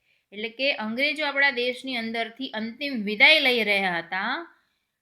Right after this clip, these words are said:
અને આપણા દેશની સત્તા આપણને સોંપીને જઈ રહ્યા હતા. એનો એક સમારંભ રાખવામાં આવ્યો દિલ્હીની અંદર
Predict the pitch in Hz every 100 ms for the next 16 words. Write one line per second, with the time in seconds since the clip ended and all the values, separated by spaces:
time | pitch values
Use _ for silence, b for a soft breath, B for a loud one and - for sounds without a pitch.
0 | _ 208 247 302 339 - 226 233 302 294
1 | 269 269 269 262 233 - 233 214 269 285
2 | 294 277 - 240 240 330 311 240 196 247
3 | 302 226 196 185 240 254 254 294 - 233
4 | 262 311 294 233 190 202 180 165 214 330
5 | 359 226 247 269 240 180 170 180 233 339